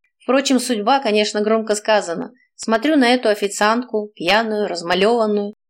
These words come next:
похожую на шалобуду в этом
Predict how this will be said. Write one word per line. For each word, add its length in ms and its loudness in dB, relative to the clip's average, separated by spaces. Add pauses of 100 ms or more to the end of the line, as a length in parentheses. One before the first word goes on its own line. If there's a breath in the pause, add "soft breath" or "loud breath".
(120)
похожую 520 2
на 100 0
шалобуду 720 0 (680)
в 160 -4
этом 380 0